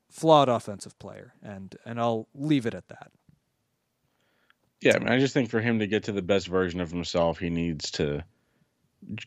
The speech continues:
Speaker 2: commit to playing aggressively, as, um, with, you know, playing a downhill game. And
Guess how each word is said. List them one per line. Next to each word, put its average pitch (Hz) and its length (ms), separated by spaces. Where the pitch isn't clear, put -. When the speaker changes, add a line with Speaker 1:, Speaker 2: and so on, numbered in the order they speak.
Speaker 2:
commit 101 440
to 90 240
playing 87 320
aggressively, 76 800
as, - 240
um, 80 240
with, 78 240
you 107 160
know, 82 80
playing 104 300
a 90 40
downhill 85 520
game. 78 360
And 90 360